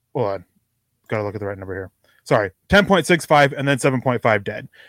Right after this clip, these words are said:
is you save this ten point six five. So the, the thing is, is with the trade, if you're aiming for draft capital this year,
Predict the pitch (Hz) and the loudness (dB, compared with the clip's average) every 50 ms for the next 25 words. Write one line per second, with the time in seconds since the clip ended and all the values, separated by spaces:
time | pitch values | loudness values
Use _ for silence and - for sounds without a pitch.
0 | _ _ _ - 147 131 120 120 147 - 151 127 - - 127 117 120 104 - 131 | _ _ _ 0 2 2 2 -2 -4 -2 -2 -2 0 0 0 0 0 -2 0 -2
1 | 123 117 - 123 113 - - 107 - - 123 117 110 113 107 - - 143 127 120 | -2 -2 -2 -4 -6 -4 -6 -10 -6 -4 -4 -2 -2 -4 -8 -4 0 2 4 4
2 | 117 113 - _ _ _ _ _ _ _ - 147 160 170 170 151 147 135 185 185 | 4 2 0 _ _ _ _ _ _ _ 0 2 2 2 0 -2 -2 2 2 2
3 | 175 165 160 160 147 131 143 131 113 123 135 143 - 156 139 - - 143 143 131 | 4 4 2 2 0 -2 -6 -8 -6 -2 -2 0 0 -2 -4 -2 -2 0 2 2
4 | 131 123 120 120 139 - - - 127 110 - 135 139 - - 139 147 151 143 127 | 2 2 0 -2 -6 -10 -6 -6 -6 -2 0 -2 -2 0 0 0 0 0 0 -4
5 | 135 117 117 127 131 131 - - 123 113 - 127 120 117 110 - - 117 117 113 | -6 -2 0 0 0 0 0 -2 -2 -2 -2 -4 -4 -4 -6 -4 -6 -4 -4 -2
6 | 113 110 - | -2 -4 -6